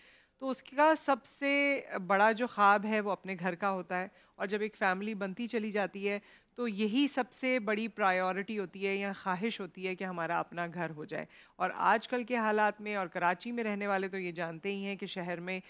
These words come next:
प्रॉपर्टी की कीमत कहाँ से कहाँ जा रही है और अपना घर होना मुश्किल लगने लगा है। लेकिन अभी भी ऐसे ऑप्शंस मौजूद हैं जहाँ आप अपने घर का, अपने ज़ाती घर का ख्वाब पूरा कर सकते हैं और उसके बारे में हमें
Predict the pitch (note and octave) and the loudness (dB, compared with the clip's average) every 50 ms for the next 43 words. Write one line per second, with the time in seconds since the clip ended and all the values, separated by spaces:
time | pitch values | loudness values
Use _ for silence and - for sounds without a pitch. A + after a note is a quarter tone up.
0 | - - _ _ - G3+ G3 F#3 G3 F3+ G3 F3+ F3 E3+ - F#3 F3+ E3+ F3 E3 | -20 -20 _ _ -2 0 0 0 -2 -4 -8 -8 -10 -10 -12 -10 -8 -8 -8 -8
1 | - - E3+ E3 F3 E3+ - F#3 F3+ F3+ E3 F#3 F#3+ F#3 G3+ G3 F#3+ F#3 F#3+ F#3+ | -6 -6 -4 -4 -4 -6 -6 -8 -8 -6 -4 -4 -2 0 0 0 0 0 -2 -2
2 | G3 G3+ G3+ F#3+ F#3 F#3 - - G3 G#3+ G#3 F#3 G3+ G#3+ A3+ A#3+ A#3+ A3+ A3 A3 | -2 -2 -2 -2 -4 -6 -6 -4 -4 -4 -2 2 4 4 4 4 4 2 2 2
3 | A3+ A#3+ A#3 - - - _ - A#3+ C#4+ - - - C4 A#3+ G#3 F3 D#3 D#3 D#3 | 2 2 2 0 -6 -12 _ 0 2 2 2 2 4 4 4 4 4 0 -2 -4
4 | D#3 D3 D3+ D3+ D#3+ D#3+ E3+ F#3 - - - - _ - G#3 A3+ A#3 A#3+ C4 B3+ | -6 -6 -4 -4 -4 -4 -4 -6 -8 -16 -20 -20 _ 2 4 4 4 4 0 -4
5 | G#3 E3+ F#3+ F3+ F#3+ A3 A#3 C4 D#4 D4+ C#4+ C4 - C#4 C4 A#3 G3+ - - - | -2 -2 -2 -2 -2 -2 -2 0 0 0 0 0 0 0 0 0 0 -2 -6 -10
6 | B3+ B3 - A3 G#3 F#3+ F#3 F3+ E3 F3+ A#3 C4 B3+ A#3 A3+ A3 A3+ A#3 A3+ G3 | -10 -8 -8 -6 -4 -2 -4 -4 -4 -4 -4 -4 -2 -2 -2 0 0 -2 -2 -4
7 | G#3+ G3+ A3 A3+ A3+ - F#3+ F#3+ G3 - - F#3 - - G3+ G#3+ F#3 D#3+ E3 G3 | -2 0 2 2 2 2 2 2 2 2 -2 -6 -8 -6 -8 -8 -8 -4 -2 -2
8 | G#3 A3 G3 - G3+ G#3 - - - B3 - - C4 C4+ C4+ B3 G3 G#3 G3+ F#3 | -2 -2 0 2 2 2 2 2 0 0 0 0 -2 -2 -2 0 2 4 2 2
9 | - - G#3 F#3 E3 F#3 F#3+ F3 E3+ F3+ F#3 F3+ - - F3 F3 E3+ _ - E3+ | 2 -2 -10 -10 -6 -4 -4 -2 -2 -2 -4 -4 -2 -4 -4 -4 -6 _ -10 -6
10 | E3+ D#3+ D#3 - D3 C#3+ - F#3 F3 - A3 A#3 B3 A#3 G3+ E3 - - E3+ D#3 | -6 -6 -6 -8 -10 -12 -12 -14 -12 -10 -8 -8 -6 -8 -8 -10 -12 -8 -6 -4
11 | D3 D#3 E3 E3+ F3+ F3+ F3+ F3+ F#3+ F#3+ | -4 -4 -4 -6 -6 -6 -4 -4 -6 -6